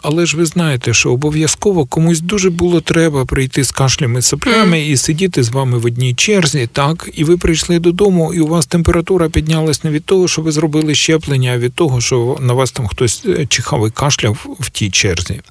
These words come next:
Speaker 1: І таке теж може бути. Але в будь-якому випадку, якщо ми говоримо, що у вас є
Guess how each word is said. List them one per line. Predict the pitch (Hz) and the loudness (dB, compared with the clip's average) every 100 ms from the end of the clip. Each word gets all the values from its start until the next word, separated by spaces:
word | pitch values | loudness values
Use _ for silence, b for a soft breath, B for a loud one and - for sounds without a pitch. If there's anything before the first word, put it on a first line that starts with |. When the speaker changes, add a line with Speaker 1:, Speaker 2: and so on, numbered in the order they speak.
| - - | -14 -4
Speaker 1:
І | 120 | -4
таке | 156 - | -2 -4
теж | 170 180 160 | 0 0 2
може | 127 135 131 131 | 0 0 0 -2
бути. | 131 - - B B B B B B B B | -6 -10 -14 B B B B B B B B
Але | 180 156 | -2 0
в | |
будь-якому | 170 185 196 175 175 160 | 2 0 2 0 2 0
випадку, | 151 165 139 - 175 | 0 0 -2 -2 -2
якщо | 123 - | 0 0
ми | 185 175 | 2 2
говоримо, | 120 156 160 147 127 | 0 0 0 0 0
що | 120 - | 0 0
у | 117 | 0
вас | 147 139 - | 0 0 0
є | 113 143 135 | 0 0 0